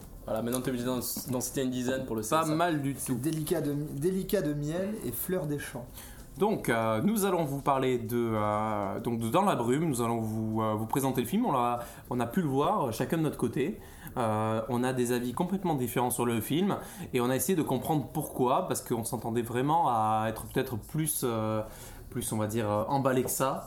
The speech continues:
Speaker 2: en sortant de, d'un film qui promettait tant de choses que ça. Donc juste avant de laisser la parole, euh, à Waylander, qui va vous en dire plus, euh, tout d'abord, avant que l'on partage tous nos avis,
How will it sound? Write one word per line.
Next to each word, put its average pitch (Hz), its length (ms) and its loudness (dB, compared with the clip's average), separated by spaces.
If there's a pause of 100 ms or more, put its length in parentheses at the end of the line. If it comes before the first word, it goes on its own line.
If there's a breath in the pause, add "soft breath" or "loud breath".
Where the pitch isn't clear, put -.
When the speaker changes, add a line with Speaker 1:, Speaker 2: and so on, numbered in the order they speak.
(140)
Speaker 2:
en 123 60 -6
sortant 135 340 0
de, 110 460 0
d'un 120 180 2
film 156 380 0
qui - 140 -8
promettait 135 600 2
tant 139 140 2
de 113 80 -4
choses 143 180 0
que 135 100 0
ça. 147 300 0 (380 loud breath)
Donc 117 140 0
juste 196 200 2
avant 180 220 4
de 139 80 2
laisser 135 260 2
la 127 100 2
parole, 127 380 2
euh, 110 360 0 (340 loud breath)
à 120 120 0
Waylander, 123 520 2 (100)
qui - 120 -4
va 123 100 2
vous 123 180 -2
en 131 80 2
dire 127 240 -2
plus, - 480 -4
euh, 117 180 2
tout 113 140 -6
d'abord, 120 320 2
avant 120 200 0
que - 120 -6
l'on 107 220 0
partage 117 340 -4
tous 127 200 -4
nos 117 180 0
avis, 151 240 0